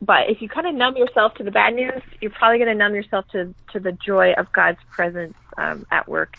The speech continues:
too. So just, you know, taking a moment to say, "I want, I want it all. I want to experience the good and the bad, um, the delight and the despair." And so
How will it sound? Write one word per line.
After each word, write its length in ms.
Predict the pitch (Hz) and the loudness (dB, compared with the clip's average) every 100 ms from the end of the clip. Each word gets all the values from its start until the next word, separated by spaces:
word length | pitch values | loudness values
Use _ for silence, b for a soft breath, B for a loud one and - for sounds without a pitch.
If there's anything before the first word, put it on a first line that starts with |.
| - - | -14 -4
too. 220 | 254 208 - | 0 0 4
So 240 | 196 180 B B B B B _ - | 4 4 B B B B B _ -10
just, 140 | 254 247 - - | -8 -8 -10 -4
you 80 | 285 | 0
know, 160 | 277 - | 0 0
taking 220 | 294 285 269 | -4 -2 0
a 20 | |
moment 360 | 247 247 233 | 2 2 -2
to 100 | 233 - | -6 -4
say, 140 | 220 | -4
"I 100 | - | -2
want, 240 | 220 220 - - | 0 0 -2 -4
I 100 | 214 | 0
want 180 | 226 247 | 2 4
it 60 | |
all. 200 | - 403 | 4 6
I 100 | 269 | 6
want 160 | 208 208 | 2 -2
to 80 | 208 | -4
experience 400 | 196 - 202 202 - | -4 -10 -12 -12 -14
the 80 | 185 | -8
good 220 | 208 190 | -2 -2
and 120 | 190 | -2
the 80 | 180 | -4
bad, 400 | 175 175 165 175 - - | -2 0 0 -4 -10 -14
um, 340 | 170 151 190 - _ _ _ _ - | -8 -8 -10 -16 _ _ _ _ -8
the 60 | |
delight 380 | 202 185 185 170 | -2 4 4 4
and 100 | 180 | 0
the 60 | 175 | -2
despair." 540 | 180 - - - 71 | -4 -10 -4 -2 0
And 120 | 78 - | -4 -6
so 240 | 143 151 | -6 -6